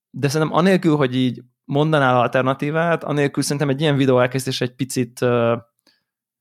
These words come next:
egy picit ilyen pusztába kiáltott szó, hogy ez így szar, és akkor így, és csomó mindent elmond, hogy miért szar, és aztán így nem biztos, hogy kitalál helyette valami jobbat. És szerintem, ja, úgyhogy nekem ez, ez volt az első ilyen impresszióm, hogy jó, oké, rendben,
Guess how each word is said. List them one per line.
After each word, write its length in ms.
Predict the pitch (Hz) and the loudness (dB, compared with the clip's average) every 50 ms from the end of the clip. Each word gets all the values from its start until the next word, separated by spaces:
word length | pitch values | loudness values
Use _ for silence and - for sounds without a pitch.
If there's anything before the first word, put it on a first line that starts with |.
| _ _ _ _ _ | _ _ _ _ _
egy 140 | - 147 | -10 -10
picit 360 | - - 165 151 - 151 - - | -8 -4 -4 -4 -2 -4 -4 -2
ilyen 280 | 139 135 123 123 131 | 0 0 2 0 0
pusztába 400 | 131 139 131 - - 131 120 120 | 0 -2 -2 0 0 0 0 0
kiáltott 380 | 120 - 123 120 120 - 120 - | 0 -2 -2 -2 -2 -2 -6 -4
szó, 160 | - - 135 | -2 0 2
hogy 120 | 131 - - | 0 0 0
ez 180 | - 180 196 | 0 0 0
így 140 | 175 151 139 | 0 -2 -4
szar, 460 | - - - 139 123 120 113 113 - _ | -6 -6 -2 0 0 0 0 -2 -6 _
és 140 | - - - | -8 -6 -6
akkor 280 | 143 - - 147 143 143 | -6 -6 -4 -4 -2 0
így, 260 | 151 151 147 - - - | 0 0 -2 -4 -6 -10
és 180 | 127 - - _ _ _ _ - | -10 -10 -10 _ _ _ _ -4
csomó 240 | - 214 202 170 | 0 2 2 2
mindent 240 | 151 160 156 143 131 | 2 2 0 0 0
elmond, 200 | 143 143 135 131 | 0 0 0 -2
hogy 80 | 131 123 | -2 -2
miért 220 | 131 131 123 123 | -2 -2 -2 -2
szar, 420 | - - - 151 165 175 185 185 185 | -4 -4 -2 0 2 2 2 0 -2
és 100 | - - | -6 -10
aztán 260 | 160 - - 165 160 160 | -10 -8 -6 -6 -4 -4
így 100 | 165 160 | -2 -2
nem 280 | 170 196 220 220 202 | 0 2 2 2 2
biztos, 280 | 180 156 151 160 147 - | 2 0 0 -2 -4 -4
hogy 140 | 151 135 - | -4 -6 -6
kitalál 540 | - 165 - 156 135 135 131 131 131 131 | -6 -4 0 0 2 2 2 2 2 0
helyette 520 | 127 120 139 135 131 131 131 _ _ - 127 | 0 -2 -2 -2 -2 -2 -4 _ _ -4 -2
valami 340 | 123 127 123 120 120 117 117 | -2 0 -2 -2 -2 -4 -4
jobbat. 580 | 117 113 107 110 113 143 160 185 185 185 - _ _ _ _ _ _ _ _ _ _ _ _ _ _ _ _ _ _ _ _ _ _ _ _ - | -4 -4 -4 -2 0 0 2 0 -2 -4 -12 _ _ _ _ _ _ _ _ _ _ _ _ _ _ _ _ _ _ _ _ _ _ _ _ -14
És 100 | - - | -10 -6
szerintem, 420 | - 143 151 156 143 139 - - - | -4 -2 -2 -2 -2 -2 -4 -6 -6
ja, 300 | - 131 107 - _ _ _ | -4 -4 -4 -6 _ _ _
úgyhogy 200 | - 139 131 156 | -6 -2 0 2
nekem 240 | 156 160 156 175 170 | 2 2 2 2 2
ez, 120 | 185 190 180 | 2 2 2
ez 160 | - - 190 | 2 0 2
volt 140 | 208 190 175 | 2 0 0
az 60 | 160 | 2
első 280 | 160 160 160 - 170 | 2 2 2 2 2
ilyen 120 | 156 143 139 | 2 2 2
impresszióm, 420 | 147 151 - 151 139 - 143 139 | 0 -2 -2 -4 -2 -2 -2 0
hogy 120 | 139 147 160 | 0 2 2
jó, 180 | 196 170 156 | 2 2 2
oké, 180 | 175 180 - 135 | 2 0 0 0
rendben, 680 | 143 160 147 131 117 117 117 135 175 190 185 - _ | 2 2 0 0 -2 -2 0 0 0 -2 -2 -4 _